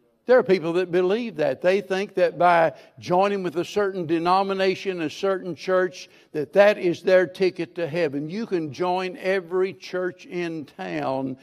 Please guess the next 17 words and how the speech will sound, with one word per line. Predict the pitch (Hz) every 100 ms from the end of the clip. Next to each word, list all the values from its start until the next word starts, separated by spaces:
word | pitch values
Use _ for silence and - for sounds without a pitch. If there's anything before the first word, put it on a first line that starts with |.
| - - _
and | - 139
there | 147 185 180 165
is | 120 131
no | 160 202 208
one | 175 156 156
that'll | 143 147 151
ever | 170 185 185
be | 180 180
saved | - 190 151 156 135
by | 147 156
being | 143 170 175
a | 151
member | 156 196 180 143 151
of | 156 147
a | 151 147
certain | - 170 160 147 151
church. | - 180 151 - _ -